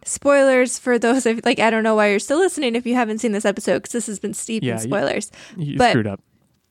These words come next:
Speaker 1: the first two seasons were really focused on the relationship with Grogu and building that kind of relationship. Well, now Grogu's gone, and I really don't think that they're gonna bring him back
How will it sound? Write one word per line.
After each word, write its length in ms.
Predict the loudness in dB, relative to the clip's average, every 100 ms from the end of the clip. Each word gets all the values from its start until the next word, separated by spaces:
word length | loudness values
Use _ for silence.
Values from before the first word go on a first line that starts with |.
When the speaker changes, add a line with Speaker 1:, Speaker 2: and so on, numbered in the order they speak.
| -20 -2
Speaker 1:
the 140 | -2
first 380 | 2 2 0 -2
two 180 | -2 -2
seasons 600 | 0 -2 0 0 -2 0
were 120 | 0
really 440 | 2 2 2 0 -2
focused 580 | 0 0 2 0 -2
on 520 | -4 -2 0 0 -4 -8 0
the 100 | 2
relationship 560 | 4 4 2 0 0 0
with 160 | -2
Grogu 480 | 0 0 0 -6 -8 -12 _ _ -2
and 320 | 0 0 0
building 320 | 2 2 0
that 140 | -2 -2
kind 140 | -2
of 100 | -2
relationship. 480 | -2 -2 -2 -4 -2
Well, 160 | -2 0
now 180 | 0
Grogu's 420 | 2 0 2 0 0
gone, 360 | 0 0 -2
and 260 | 0 0 2
I 120 | 2
really 300 | 2 4 4
don't 240 | 2 0
think 180 | 0 0
that 120 | 0
they're 140 | 2 0
gonna 180 | 0 0
bring 240 | 0 0
him 180 | -2 -2
back 380 | 2 2 0